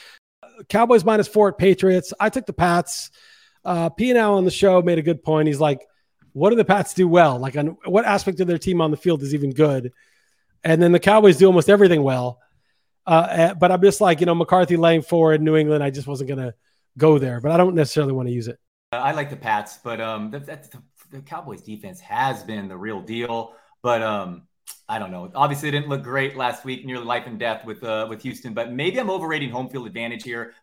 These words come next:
Speaker 2: but it feels like that was where I, uh, I'd take Belichick in the points as a home dog.
Speaker 1: Yeah,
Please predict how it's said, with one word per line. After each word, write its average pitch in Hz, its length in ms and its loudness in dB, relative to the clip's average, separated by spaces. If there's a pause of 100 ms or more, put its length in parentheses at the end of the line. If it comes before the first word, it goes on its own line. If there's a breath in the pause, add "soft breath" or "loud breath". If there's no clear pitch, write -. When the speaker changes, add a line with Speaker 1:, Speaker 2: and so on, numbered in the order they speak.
Speaker 2:
but 117 140 -8
it - 100 -18
feels 123 260 -12
like 107 180 -10
that 101 120 -10
was 98 140 -20
where 95 280 -12
I, 107 60 -12
uh, 110 240 -8
I'd 151 140 -6
take 131 200 -14
Belichick 95 360 -16
in 90 80 -20
the 90 80 -20
points - 320 -20
as 85 80 -20
a 80 60 -20
home 90 200 -20
dog. 85 200 -20 (680)
Speaker 1:
Yeah, 120 220 -12